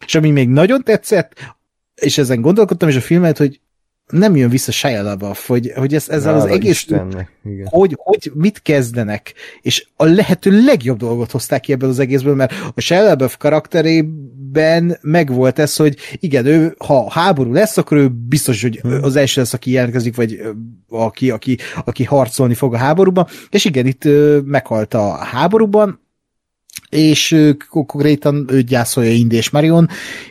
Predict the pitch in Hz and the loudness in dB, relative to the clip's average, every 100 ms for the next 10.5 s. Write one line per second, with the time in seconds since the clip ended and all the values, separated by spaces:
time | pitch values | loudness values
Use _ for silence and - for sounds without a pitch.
0 | _ _ _ 143 - 160 - 165 165 - | _ _ _ -4 -4 -4 -6 -4 -4 -8
1 | - - - 180 185 180 170 170 202 160 | -18 -18 -4 2 2 4 2 2 2 2
2 | - 147 135 135 175 147 131 139 143 131 | 0 2 2 2 2 0 2 0 2 2
3 | 147 151 147 - 151 160 135 120 113 147 | 2 4 0 0 0 2 2 0 -2 -2
4 | 127 117 110 110 - 120 123 113 110 120 | 0 -4 -4 -6 -4 -2 -2 -2 -4 -6
5 | - 98 120 127 117 - 135 - 127 117 | -8 -8 -4 -4 -6 -6 -6 -2 -4 -4
6 | 117 113 - 123 117 117 117 110 117 110 | -4 -6 -2 0 0 0 -2 0 -2 0
7 | 117 113 110 101 104 117 117 131 113 117 | 0 0 -2 -8 -4 -4 -2 -4 -2 -2
8 | 127 123 135 - - - - - _ _ | -2 0 -2 -4 -14 -20 -20 -20 _ _
9 | _ _ _ _ _ - 180 233 220 202 | _ _ _ _ _ -4 -2 0 0 2
10 | 208 104 101 98 | 0 -2 -6 -14